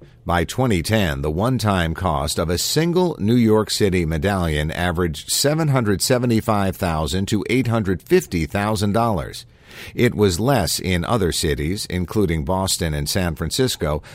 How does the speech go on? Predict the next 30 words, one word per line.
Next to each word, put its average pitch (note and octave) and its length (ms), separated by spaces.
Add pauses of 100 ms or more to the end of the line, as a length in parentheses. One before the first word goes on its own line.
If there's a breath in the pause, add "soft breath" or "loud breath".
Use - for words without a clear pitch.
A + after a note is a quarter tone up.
but A#2 140
not C3 220
by D#3 180
much. C3+ 520 (440 loud breath)
That E3 340
fee A#2 420
trickled A2+ 440
down F#2 320
to G2 120
drivers G#2+ 680
who D#2+ 120
had E2+ 260
to D#2+ 100
pay F2+ 240
the D#2 100
medallion F#2 580
owners D#2+ 460
one A2+ 260
hundred G2+ 320
dollars F2+ 400
or F#2 280
more G2+ 380
per D#3+ 340
shift G2+ 580
just C#3 360
for F#2+ 120
the D2+ 120
privilege E2 500
of F#2 120
working. C3 480